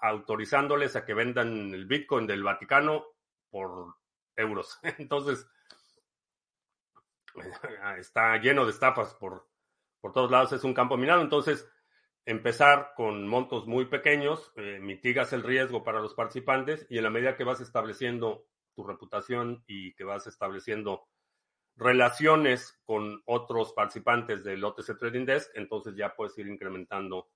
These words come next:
los límites de las ofertas, pero es básicamente el propósito. Ahora, si alguien quiere hacer una transacción grande O T C,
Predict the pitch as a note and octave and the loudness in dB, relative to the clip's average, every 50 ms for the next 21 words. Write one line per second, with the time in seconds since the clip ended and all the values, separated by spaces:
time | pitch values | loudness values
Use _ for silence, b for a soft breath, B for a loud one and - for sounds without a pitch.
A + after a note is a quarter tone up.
0 | _ _ _ _ _ _ _ _ _ _ _ - A2 G2+ G2+ G2 A2+ A2+ G#2+ G#2+ | _ _ _ _ _ _ _ _ _ _ _ -8 -6 -6 -4 -2 -2 -2 -2 -2
1 | G2 - - G2 F#2 - - _ - G2 F#2+ F#2+ F#2+ F#2 F#2 F2+ F2+ F2+ F#2 F2+ | -4 -4 -4 -6 -6 -6 -12 _ -16 -12 -10 -8 -6 -6 -6 -6 -6 -6 -6 -6
2 | - A2 - F#3+ F#3 - - - _ - G#2+ G#2 G#2+ G#2+ - _ _ G#2+ G#2+ A#2 | -4 -2 -2 -2 -2 -2 -8 -20 _ -8 -6 -6 -6 -6 -8 _ _ 2 2 2
3 | A2+ - - A2+ G#2+ A2 A2+ A2+ A#2 G#2 G2 F#2 - G2+ F2+ - A#2 A2+ - A#2 | 2 2 -2 0 0 0 0 0 -4 -4 -4 -6 -8 -8 -4 -2 -2 -2 -4 -6
4 | - - G2 F#2+ - _ _ _ _ _ _ _ _ _ _ _ _ _ _ _ | -8 -8 -10 -10 -12 _ _ _ _ _ _ _ _ _ _ _ _ _ _ _
5 | _ _ _ _ _ _ _ _ _ _ _ _ _ _ _ _ _ - - A#2+ | _ _ _ _ _ _ _ _ _ _ _ _ _ _ _ _ _ -4 4 6
6 | A2+ A#2+ A#2 A2 - C3+ C3 C#3+ D3+ D3 C#3 - D3+ C#3+ D3 C3 - D3+ C3+ C#3 | 8 10 10 8 10 8 8 8 8 6 6 6 6 6 6 6 6 4 4 4
7 | C3+ B2+ A#2 - - A2 G2+ - A2 - - C3 B2+ B2 B2 C3 C3+ C3 A#2+ A2+ | 4 2 2 2 0 -2 -4 -4 -6 -4 -2 0 2 4 4 4 4 4 2 0
8 | A#2 C3 A#2 G#2+ C3+ C3+ D3+ - | 0 -2 -2 0 0 0 0 -2